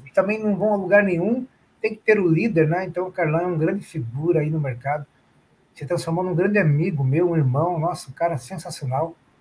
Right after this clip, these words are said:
que eu gosto e respeito muito ele, né, e eu acho fundamental, é, qualquer associação, né, é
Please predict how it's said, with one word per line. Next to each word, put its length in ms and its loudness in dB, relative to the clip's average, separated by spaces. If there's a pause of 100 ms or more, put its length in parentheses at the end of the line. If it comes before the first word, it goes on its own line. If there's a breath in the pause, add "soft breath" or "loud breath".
(240)
que 100 -8
eu 60 0
gosto 380 2
e 40 -16
respeito 440 0
muito 340 -2
ele, 180 -2 (720)
né, 260 -4
e 120 -6
eu 140 4
acho 220 -2
fundamental, 800 2 (800)
é, 400 4
qualquer 360 4
associação, 640 0
né, 640 -2
é 60 -18